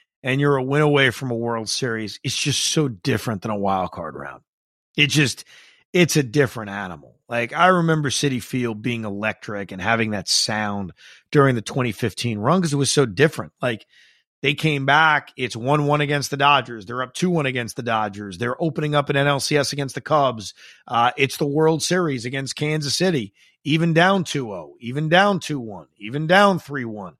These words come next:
I always felt that that place had a movement and a soul. So matching the eighty-six crowd's always gonna be maybe impossible. But in terms of the electricity and the loudness, I've seen it.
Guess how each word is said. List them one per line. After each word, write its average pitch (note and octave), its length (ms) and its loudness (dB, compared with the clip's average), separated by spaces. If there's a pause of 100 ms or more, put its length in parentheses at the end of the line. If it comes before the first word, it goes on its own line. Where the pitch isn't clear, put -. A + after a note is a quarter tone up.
(320)
I C3 100 2
always F3 240 2
felt D3+ 380 2
that C3 220 -2
that B2+ 200 0
place C3 380 -2
had A#2+ 160 0
a G#2+ 60 -6
movement B2 640 -4
and A2+ 100 -8
a G2+ 40 -8
soul. G#2 560 -4 (340)
So D#3+ 480 4 (800)
matching F3+ 520 2
the C3 140 0
eighty-six B2 480 -4
crowd's A2+ 380 -4
always A2 220 -8
gonna A2+ 180 -6
be G2 500 -8 (440)
maybe A2 320 -2
impossible. F#2 680 2 (400)
But A#2+ 120 -2
in A#2+ 100 -2
terms F#3 380 4
of C#3 100 2
the B2+ 120 2
electricity A#2+ 1000 0
and G2+ 160 -8
the D#2+ 60 -14
loudness, G#2 760 -2 (720)
I've F3 140 4
seen A3 340 2
it. F2 120 -18